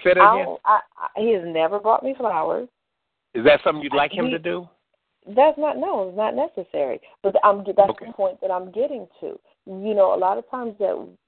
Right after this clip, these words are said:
Speaker 2: we get caught up, especially as women, in this idea of romance and this idea of what a man should do based on somebody else's fairy tale. If I was
Speaker 1: Right.
Speaker 2: listening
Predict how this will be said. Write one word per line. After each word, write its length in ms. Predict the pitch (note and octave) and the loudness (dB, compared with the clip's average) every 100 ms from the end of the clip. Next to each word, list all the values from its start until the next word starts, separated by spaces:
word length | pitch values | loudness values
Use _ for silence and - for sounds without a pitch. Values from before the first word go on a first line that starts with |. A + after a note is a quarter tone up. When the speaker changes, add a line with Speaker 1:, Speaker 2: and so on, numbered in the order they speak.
| F3+ E3+ | -20 -10
Speaker 2:
we 200 | G#3 G3+ | -10 -4
get 240 | G#3 - | -4 -4
caught 260 | - G#3 G3+ | -4 -2 2
up, 220 | F#3+ - | 0 -2
especially 460 | - - A3+ B3+ G#3 | -10 -6 -6 -4 -6
as 60 | F#3 | -6
women, 220 | G3+ F3+ | -6 -4
in 160 | F#3 F3 | -4 -8
this 100 | E3 _ D#3+ | -14 _ 2
idea 540 | F3+ F#3+ E3+ F#3 F3+ | 4 4 -2 -4 0
of 260 | - D#3 D3 | -2 -4 -2
romance 720 | D#3 D#3 D#3+ D3+ C#3+ F#3 C4+ _ _ _ _ _ _ _ _ - | 2 2 0 -6 -6 -6 -10 _ _ _ _ _ _ _ _ 0
and 100 | E3+ | 0
this 80 | D#3+ _ | -4 _
idea 600 | E3+ F3+ F#3 F#3 F3+ F3 | -2 0 -2 -2 0 2
of 180 | D#3 D3+ | 2 -2
what 200 | D#3 E3 | -4 -4
a 40 | D#3 | -4
man 440 | D#3 D#3+ F3 F3 - | -4 -4 -4 -6 -10
should 140 | D#3 D3 _ _ | -12 -12 _ _
do 380 | A#3 A#3+ G3 E3+ | -2 0 0 0
based 280 | F3 E3+ - | 0 0 -2
on 180 | F3 D#3 - | -6 -6 -2
somebody 420 | G3+ G3 F3+ F3 F#3 | 0 2 0 0 0
else's 300 | F#3 - - - | 0 -6 -18 -8
fairy 300 | C4+ C#4 G3 - | -2 -2 -4 -6
tale. 220 | D#3 - _ _ _ _ _ _ - | -8 -10 _ _ _ _ _ _ -6
If 80 | G3+ | 6
I 220 | - A4 | 8 8
was 100 | A#3+ | 4
Speaker 1:
Right. 140 | A3+ A3 | 0 -2
Speaker 2:
listening 240 | G#3 | -10